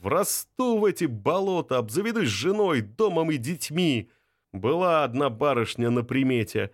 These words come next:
очаровательное создание, да к тому же знатного происхождения — из рода графов Самойловых, в родстве с Куракиными и Строгановыми.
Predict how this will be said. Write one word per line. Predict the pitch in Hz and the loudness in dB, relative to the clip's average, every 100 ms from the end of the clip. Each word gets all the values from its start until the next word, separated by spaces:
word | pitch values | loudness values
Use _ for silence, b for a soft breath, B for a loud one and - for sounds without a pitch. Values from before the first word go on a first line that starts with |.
| b b - | b b -8
очаровательное | 92 - 117 110 113 156 147 123 127 123 120 | -4 0 0 2 2 2 0 0 -2 0 0
создание, | 104 - 113 127 101 104 175 165 131 117 101 | -2 -2 -2 -2 -6 -4 -4 -2 -2 -2 -2
да | 104 139 | -2 -6
к | - | -4
тому | - 170 185 | -4 0 0
же | 131 160 | 0 -2
знатного | 104 123 180 - 139 151 | 0 0 0 -2 -2 -2
происхождения — | - 123 151 - - 151 117 113 160 117 101 80 b b b - | -2 0 0 -2 -2 -2 -2 -2 0 2 0 -2 b b b -4
из | 165 208 | -2 0
рода | 220 214 165 | 2 2 0
графов | 156 180 165 160 - | -2 -2 -2 -2 -2
Самойловых, | 147 185 190 120 95 80 82 - _ - | -2 0 2 0 0 -4 -6 -12 _ -12
в | 87 | -4
родстве | 90 123 - 131 151 | -2 -2 -4 -2 -2
с | - | -2
Куракиными | 127 127 151 - 120 123 120 | -2 0 0 0 0 2 2
и | 110 | 0
Строгановыми. | - - 113 107 95 85 82 80 | -2 -2 0 0 -2 -4 -8 -10